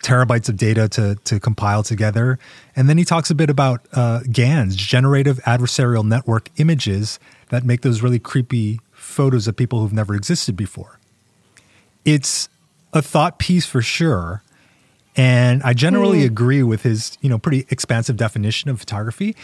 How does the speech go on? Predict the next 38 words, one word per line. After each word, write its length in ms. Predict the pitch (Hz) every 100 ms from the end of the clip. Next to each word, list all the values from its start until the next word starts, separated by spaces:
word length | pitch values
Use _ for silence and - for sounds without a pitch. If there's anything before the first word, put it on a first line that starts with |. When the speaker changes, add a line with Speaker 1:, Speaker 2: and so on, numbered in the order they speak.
| - -
Speaker 1:
He 180 | - 165
does 340 | 139 160 277 294
say, 600 | - 123 104 92 98 123 _ _ _ _ _
quote, 400 | - 160 147 147
"The 100 | -
recent 360 | 117 147 170 175
popularity 600 | 147 139 143 127 127 123
of 140 | 113 120
N 120 | 135
F 160 | 131 127
Ts 600 | - 160 127 95 107 - - _ _ _ _
may 200 | 123 160
be 140 | 170
an 100 | 147 131
early 280 | 147 165 175
indication 720 | 160 147 - 135 131 139 123
that 220 | 110 98
digital 320 | 113 135 160
display 720 | 156 147 - - 110 101 98 107 - _ - -
may 160 | 117
be 100 | 131
the 120 | 131
dominant 460 | 110 117 123 143 143
form 460 | - - 123 120 123
of," 240 | 104 101
quote, 340 | - 131 110 -
"printing 720 | - 185 196 - 95 92 101 - _ _ _ _ _ _ _ _
over 240 | 131 113
time." 480 | 107 - 202 120 92 123
I 100 | 160
thought 220 | - 277
this 120 | 202
was 120 | 139
a 60 | 117
kind 220 | - 135
of 60 | 117
a 60 |
curious 720 | 101 - 131 123 117 117 -